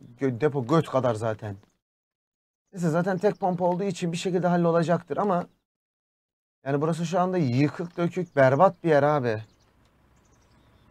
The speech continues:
Uzun süre yatırımlar yapmak zorundayım. İş kurduk da çok çalışacağız, çok.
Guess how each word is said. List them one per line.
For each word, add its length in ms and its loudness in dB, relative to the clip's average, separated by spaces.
Uzun 280 2
süre 220 2
yatırımlar 500 0
yapmak 320 0
zorundayım. 520 0
İş 140 -4
kurduk 420 -4
da 240 2
çok 220 0
çalışacağız, 640 2
çok. 560 6